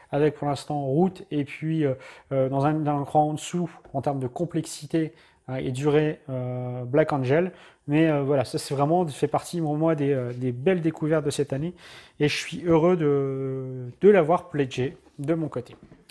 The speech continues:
Voilà, j'espère que cette vidéo quand même vous aura plu. N'hésitez pas à me mettre des commentaires, de me faire des retours, vous, sur votre ressenti. Je sais que certains ont eu beaucoup plus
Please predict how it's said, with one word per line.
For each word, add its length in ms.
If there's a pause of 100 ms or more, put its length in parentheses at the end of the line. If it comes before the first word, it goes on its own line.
(760)
Voilà, 240
j'espère 320
que 60
cette 140
vidéo 240
quand 160
même 180
vous 220
aura 180
plu. 300
N'hésitez 500
pas 140
à 40
me 120
mettre 120
des 120
commentaires, 580
de 80
me 60
faire 180
des 80
retours, 380
vous, 160
sur 180
votre 220
ressenti. 520 (280)
Je 140
sais 240
que 60
certains 420
ont 180
eu 20
beaucoup 340
plus 580